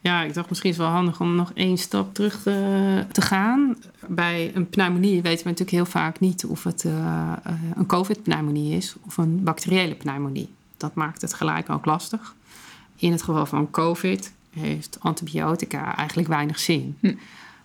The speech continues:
Speaker 1: Alleen omdat je vaak met de twijfel zit, is er sprake van een bacterieel superinfect, dan wel een bacteriële pneumonie.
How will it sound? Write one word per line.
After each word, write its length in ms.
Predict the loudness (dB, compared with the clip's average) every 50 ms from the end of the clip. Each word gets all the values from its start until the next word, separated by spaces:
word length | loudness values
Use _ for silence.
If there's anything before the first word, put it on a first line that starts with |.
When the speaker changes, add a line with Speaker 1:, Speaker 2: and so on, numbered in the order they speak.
| _ -6
Speaker 1:
Alleen 380 | -4 -2 -2 0 0 2 2
omdat 280 | 2 2 0 0 -2 -2
je 240 | -4 -4 -4 -4 -4 -6 -6 -8 -10
vaak 380 | -12 -4 -2 0 0 0 -2 0
met 180 | 0 -2 -2 -4 -8 -8
de 100 | -8 -2
twijfel 360 | 0 0 0 0 0 -4 -6
zit, 460 | -4 -4 -4 -4 -4 -6 -10 -14 -14 -6
is 160 | -4 -4 -2
er 120 | -2 -4
sprake 360 | -4 -4 -4 -4 -4 -4 -4
van 100 | -4 -2
een 120 | 0 0 0
bacterieel 440 | -2 -2 -4 -6 -4 -2 0 0 0
superinfect, 880 | 0 0 0 0 2 0 2 0 -2 -2 -2 -6 -6 -6 -8 -18 -12 -6
dan 180 | -2 -2 0
wel 140 | 2 2 2
een 80 | 0 0
bacteriële 460 | 0 -2 -4 -4 -2 0 0 0 0
pneumonie. 680 | 0 0 0 0 0 2 2 2 4 4 2 0 -2